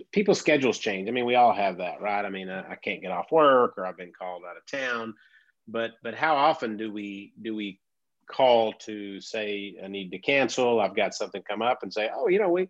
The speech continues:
we've got an appointment later in the day. Would, would four P M work? We just had a cancellation if that works better for you." Or, uh, "We've got a cancellation in the morning. Could, could you come in then?" Or on Saturday, whatever that is. But you're right. I think too often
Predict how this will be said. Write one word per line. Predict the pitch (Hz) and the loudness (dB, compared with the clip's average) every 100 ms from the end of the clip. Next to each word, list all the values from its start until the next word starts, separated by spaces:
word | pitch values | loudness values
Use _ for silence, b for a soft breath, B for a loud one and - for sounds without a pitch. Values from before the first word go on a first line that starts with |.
| b b b | b b b
we've | 220 | -2
got | 233 151 | 2 2
an | 123 | 2
appointment | - 117 117 | 2 2 2
later | 131 127 | 2 2
in | 110 | 2
the | 101 | 4
day. | 123 202 | 4 4
Would, | 147 117 98 | 2 0 -2
would | 107 - | -6 0
four | 139 156 | 0 2
P | 151 170 | 4 4
M | 180 | 4
work? | 160 214 220 | 4 4 2
We | 117 | -6
just | 113 120 | -4 -2
had | 139 139 | -2 0
a | |
cancellation | - 165 - 185 226 - | -2 -4 0 0 0 0
if | 110 | -4
that | 113 117 | -4 -4
works | 127 - | -8 -4
better | 165 107 | -2 -2
for | - 110 | -2 -2
you." | 104 | 0
Or, | 101 98 B B B - 110 | -2 -2 B B B -8 -6
uh, | 98 | -4
"We've | 151 | 0
got | 208 | 0
a | - | 2
cancellation | 190 - 185 175 185 | 0 2 0 2 2
in | 165 | 2
the | |
morning. | 147 175 190 101 | 4 4 4 0
Could, | 101 95 | -6 -8
could | 117 101 | -10 -8
you | - | -2
come | 113 | 0
in | 135 151 | 2 4
then?" | 170 202 104 90 | 6 4 2 -4
Or | 92 104 | -6 -6
on | 120 | -6
Saturday, | - 196 208 147 101 | 0 6 6 4 0
whatever | 120 - 165 | -2 2 4
that | 139 131 | 4 4
is. | 175 143 113 131 | 2 2 0 -2
But | 123 b b b - | -2 b b b -2
you're | 127 | 2
right. | 127 185 151 - | 6 6 6 2
I | 123 | -6
think | 160 151 | -6 -6
too | - 143 | -4 -2
often | 139 131 127 117 | -2 -2 -6 -10